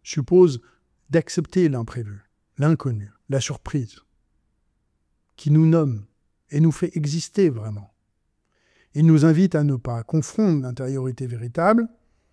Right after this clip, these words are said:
avec le rétrécissement craintif de notre champ d'expérience. Alors en conclusion, puisse ce texte vous encourager à lever à nouveau les yeux vers le ciel nocturne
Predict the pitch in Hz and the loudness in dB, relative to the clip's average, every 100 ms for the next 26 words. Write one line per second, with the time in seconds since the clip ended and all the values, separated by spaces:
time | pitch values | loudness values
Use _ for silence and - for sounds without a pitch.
0 | _ _ _ _ _ _ - - 135 147 | _ _ _ _ _ _ -20 -8 -2 0
1 | 160 - 135 135 135 135 131 120 131 147 | 0 -2 -4 -2 0 0 -2 -4 -6 -2
2 | 170 151 147 - 143 143 - 151 - 165 | -2 -2 -6 -4 -2 -2 -2 -2 -2 -4
3 | 196 - _ _ 120 117 120 - 143 185 | -4 -14 _ _ -12 -10 -6 -6 -2 -2
4 | 156 143 - 123 113 107 - - _ _ | -2 -2 -6 -12 -12 -16 -20 -20 _ _
5 | _ _ _ _ _ _ _ _ _ _ | _ _ _ _ _ _ _ _ _ _
6 | _ _ _ _ _ _ _ _ _ _ | _ _ _ _ _ _ _ _ _ _
7 | _ _ _ - 170 190 180 190 - 147 | _ _ _ 0 4 4 4 0 2 -2
8 | 170 214 196 - _ _ _ _ _ _ | 0 0 -4 -10 _ _ _ _ _ _
9 | - 196 - - 131 185 180 - - - | -4 -2 0 -2 0 0 0 -6 -12 -16
10 | - _ _ _ _ _ _ _ - 120 | -20 _ _ _ _ _ _ _ -10 -8
11 | 127 123 120 104 _ _ 127 143 - 180 | -6 -6 -8 -12 _ _ -4 -4 0 2
12 | 202 208 214 - _ _ _ _ - 139 | 2 2 0 -4 _ _ _ _ -6 -2
13 | 131 143 151 165 156 170 208 220 139 120 | 0 2 4 4 4 2 2 0 -2 -2
14 | 143 131 117 - 127 120 117 - 196 220 | -4 -4 -8 -8 -6 -6 -6 -4 -2 -2